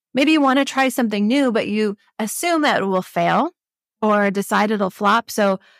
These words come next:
you don't even put in the effort to try. Maybe you long to live debt-free or give generously or even just pay off some student debts, but you've already decided that this can't be for me, and so your actions end up reflecting that. Maybe you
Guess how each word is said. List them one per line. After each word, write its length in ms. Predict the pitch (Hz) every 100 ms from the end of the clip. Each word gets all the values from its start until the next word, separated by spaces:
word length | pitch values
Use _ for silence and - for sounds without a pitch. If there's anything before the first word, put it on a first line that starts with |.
| _ -
you 160 | 233
don't 160 | 294 285
even 240 | 208 190
put 120 | 180
in 100 | 185
the 100 | 185
effort 240 | 156 - -
to 80 | 175
try. 440 | - 170 - - - _
Maybe 440 | - 220 254 302 277
you 240 | 269 254
long 340 | 220 208 214 220
to 120 | 233
live 220 | 196 175
debt-free 540 | 190 - - 190 185 -
or 320 | 170 160 147 -
give 220 | 208 202
generously 600 | 202 208 190 180 - 185 170
or 120 | 175
even 300 | 208 247 285
just 280 | 262 - - _
pay 200 | - 233
off 280 | 220 196 - _
some 520 | - 196 190 175 151 -
student 400 | - - 294 185
debts, 240 | 160 - -
but 140 | 170
you've 140 | 220
already 420 | 220 240 277 349 392
decided 480 | 262 220 220 220
that 260 | 196 180 - -
this 220 | 247 -
can't 260 | 311 302
be 80 | 226
for 180 | 214 190
me, 220 | 185 165
and 140 | 196 196
so 80 |
your 240 | 208 196 - -
actions 540 | 269 320 - 202 196
end 160 | 214 202
up 120 | 196 -
reflecting 680 | 190 - - - - 190
that. 300 | 180 170 196 302 _ _ _ _ _ -
Maybe 240 | 247 294
you 400 | 285 277 269 254